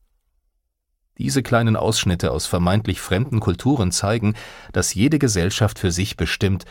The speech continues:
ab wann ihre Mitglieder sich zu schämen haben. Keiner der hier gezeigten Gründe fürs sich schämen ist natürlicher als ein anderer.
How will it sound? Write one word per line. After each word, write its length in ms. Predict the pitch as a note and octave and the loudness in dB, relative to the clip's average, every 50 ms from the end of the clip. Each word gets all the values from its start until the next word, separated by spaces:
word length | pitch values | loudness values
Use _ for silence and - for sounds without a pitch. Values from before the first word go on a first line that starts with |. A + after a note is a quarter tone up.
| - - - - - | -20 -20 -20 -8 -4
ab 180 | E2+ E2+ - D#2 | -4 -4 -2 0
wann 280 | D#2+ F2+ G2+ A2+ A#2 | 2 2 2 2 2
ihre 240 | G#2+ - A#2+ G2+ G#2 | 2 2 2 4 4
Mitglieder 560 | F2+ F#2+ G#2 - - - F2+ F#2 F#2 F#2+ F#2 | 4 2 2 0 -2 -2 -2 0 0 0 0
sich 180 | E2+ F2 E2 - | 0 -2 -4 -4
zu 120 | - - | -4 -4
schämen 400 | E2 - E2 C2+ C2 C2 B1+ C2 | -4 -2 -2 -2 -4 -4 -6 -8
haben. 340 | - A1 - - C2+ - - - _ _ _ _ _ _ _ _ _ _ _ _ _ - | -8 -10 -10 -10 -12 -12 -14 -16 _ _ _ _ _ _ _ _ _ _ _ _ _ -4
Keiner 420 | - - C#2+ E2 G#2 C3 C#3 C3+ | 0 2 2 2 2 0 0 0
der 120 | A#2+ A2 | 0 0
hier 180 | G#2 G#2+ B2+ C#3+ | 2 2 0 0
gezeigten 500 | B2 A2 - - A2+ B2 - - A#2 G2 | 0 0 0 0 -2 -2 0 0 0 0
Gründe 380 | E2+ E2 G#2+ C3+ C#3 C#3+ C3 A#2+ | 2 2 0 0 2 2 0 0
fürs 340 | - - A2+ G#2+ - - | 0 2 2 2 2 0
sich 200 | - B2 - - | 0 -2 -2 -2
schämen 420 | - - - F#2 G2 A#2+ B2+ C3 B2 | -2 0 0 0 2 2 0 0 0
ist 260 | G#2+ G#2+ - - - | 0 -2 -2 0 0
natürlicher 760 | G#2 F2 E2+ - - - G2+ F#2+ G2 G#2+ G#2+ - - A#2 A2+ | 0 0 0 -2 -4 0 0 2 2 2 0 0 0 0 0
als 160 | A2 A2 - | 0 0 0
ein 100 | A2 G#2+ | 0 0
anderer. 480 | G#2+ C3 D3 A2 D#2+ C2 - - D#2 - | 2 2 2 0 0 -2 -4 -8 -10 -12